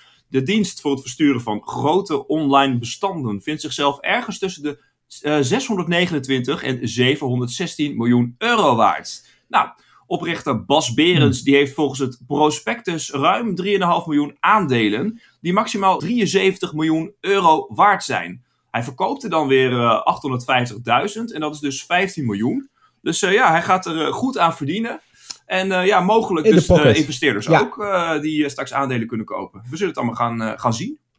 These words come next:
Speaker 2: Ja, ik heb dat even uit, uit prospectus gepikt. En het, het zijn allemaal, nou, veel cijfers. En, eh, het is afhankelijk van hoeveel interesse er is, eh, wat de koers is en zo. Maar
Speaker 1: Mm.
Speaker 2: het zou minimaal, moet, moet Bas er in ieder geval vijftien miljoen overhouden.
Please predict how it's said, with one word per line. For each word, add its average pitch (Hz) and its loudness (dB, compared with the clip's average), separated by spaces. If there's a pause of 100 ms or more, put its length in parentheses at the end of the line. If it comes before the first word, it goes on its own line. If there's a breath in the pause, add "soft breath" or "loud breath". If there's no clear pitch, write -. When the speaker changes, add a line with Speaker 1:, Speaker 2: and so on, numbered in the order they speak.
(120)
Speaker 2:
Ja, - 2 (160)
ik - -16
heb 170 4
dat 175 4
even 165 6
uit, 147 2
uit 151 0
prospectus 170 -2
gepikt. 165 0
En 135 0
het, 131 -4
het 123 -8
zijn 135 -6
allemaal, 151 -6
nou, 131 -10
veel 165 0
cijfers. 165 6
En, 147 0
eh, 131 -4 (520 soft breath)
het - -8
is 147 2
afhankelijk 151 4
van 139 4
hoeveel 160 6
interesse 185 2
er 175 2
is, 175 2
eh, 98 -2
wat 104 -6
de 135 -2
koers 190 2
is 180 -2
en 165 -2
zo. 151 4
Maar 135 0
Speaker 1:
Mm. 104 -10
Speaker 2:
het 113 -6
zou 131 0
minimaal, 156 2
moet, 135 -2
moet 120 -6
Bas 160 -2
er - -10
in 151 -6
ieder 151 -6
geval 135 -6 (100)
vijftien 135 -4
miljoen 139 -2
overhouden. 131 -2